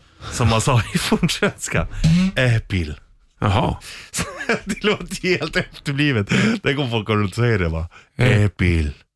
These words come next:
Speaker 2: Vad märkligt. Så, så,
Speaker 1: Äppel.
Speaker 2: så man sa äpple till massa olika saker, eller?
Speaker 1: Ja, ja, till nästan all frukt som har hård skal och är mjuk på insidan.
Speaker 2: Jaha, så där, ja.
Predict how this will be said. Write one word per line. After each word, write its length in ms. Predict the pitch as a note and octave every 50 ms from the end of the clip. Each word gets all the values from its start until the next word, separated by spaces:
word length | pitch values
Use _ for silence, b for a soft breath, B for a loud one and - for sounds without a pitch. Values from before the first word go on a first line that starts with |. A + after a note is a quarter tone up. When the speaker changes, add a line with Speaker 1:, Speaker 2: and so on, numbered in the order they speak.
| _ _ _ _ _ -
Speaker 2:
Vad 160 | C3+ D3 D#3 D3
märkligt. 400 | D#3+ D3+ C3 B2+ - - C3+ A#2
Så, 200 | - - - C#3
så, 120 | B2 D#3+
Speaker 1:
Äppel. 1040 | D#3+ F3+ E3+ E3+ E3 E3 D#3+ D3 - _ - D3+ D3 C#3+ C#3+ C#3 C3 A#2+ G#2 F#2 E2 - -
Speaker 2:
så 140 | - - D#3+
man 120 | E3 D3
sa 140 | B2 F3+ -
äpple 440 | - D#3+ - - _ - A3+ A3+ -
till 140 | - D3+ D3 C#3+ C#3+ -
massa 320 | C#3 C#3 D3 C#3 - - D3+
olika 200 | C3 A#2+ A#2+ A2+
saker, 320 | D#3 G#3+ G#3+ - - -
eller? 120 | - - A#2
Speaker 1:
Ja, 220 | A#2 C#3 F3 G3
ja, 160 | D#3+ A2+ G#2 F2+
till 320 | A#2 A2 A2+ A2 A2+ A2+ A2+ A2+ A2 A2
nästan 260 | B2+ B2+ A2+ C3 C3+
all 120 | D3+ E3+ F3
frukt 260 | - C3+ A2+ G2+ -
som 140 | C3 A#2 A#2+
har 100 | A#2+ A2
hård 280 | C#3+ D#3 D3 C3 A2
skal 300 | - - D3 C#3 B2 A#2
och 120 | A2 A#2 A2+
är 40 |
mjuk 240 | A2 A2 A2 G#2+ -
på 80 | - A2+
insidan. 460 | A2 G#2+ - E3 D#3 G#2+ F2 E2+ F2
Speaker 2:
Jaha, 360 | - A#2 G2+ F#2 C3+ D#3 F#2+ E2
så 120 | B2 A#2+
där, 200 | A#2 D3+ E3 C3+
ja. 160 | C#2+ D2+ D#2+